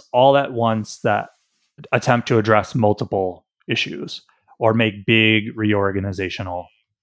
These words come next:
changes. And there's a tendency not to work iteratively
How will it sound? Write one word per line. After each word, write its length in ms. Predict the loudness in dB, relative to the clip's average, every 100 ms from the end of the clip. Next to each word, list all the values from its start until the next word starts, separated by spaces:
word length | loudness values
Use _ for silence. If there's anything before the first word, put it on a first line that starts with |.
| -16
changes. 580 | -12 -10 -10 -12 -14 -20 _ _ _ _ -2
And 440 | 2 4 2 0
there's 140 | 0 -2
a 60 |
tendency 760 | -2 2 4 4 2 0 0 -2
not 260 | 0 0 2
to 100 | 0
work 260 | 0 -2 -4
iteratively 800 | 0 2 2 2 -2 -6 -10 -12